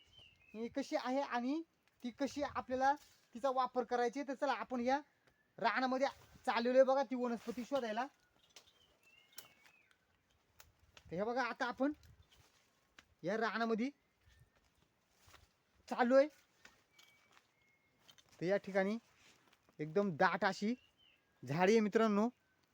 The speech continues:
या रानामध्ये आता आपण चालू आहे, आता ते आपण शोधणार आहे. तर चला, मी तुम्हाला या व्हिडिओमध्ये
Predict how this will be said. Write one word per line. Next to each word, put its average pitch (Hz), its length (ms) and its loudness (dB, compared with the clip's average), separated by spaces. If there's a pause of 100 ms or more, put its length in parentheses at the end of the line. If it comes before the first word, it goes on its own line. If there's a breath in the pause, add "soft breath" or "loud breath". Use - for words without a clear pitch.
या 143 120 2
रानामध्ये 180 460 2
आता 185 200 4
आपण 208 240 2 (680)
चालू 196 220 6
आहे, 220 80 8
आता 214 120 -2
ते 240 60 6
आपण 226 280 2
शोधणार 247 380 12
आहे. - 300 8 (760)
तर 202 40 4
चला, 277 200 12
मी 285 100 12
तुम्हाला 285 280 10
या 277 120 12
व्हिडिओमध्ये - 1500 10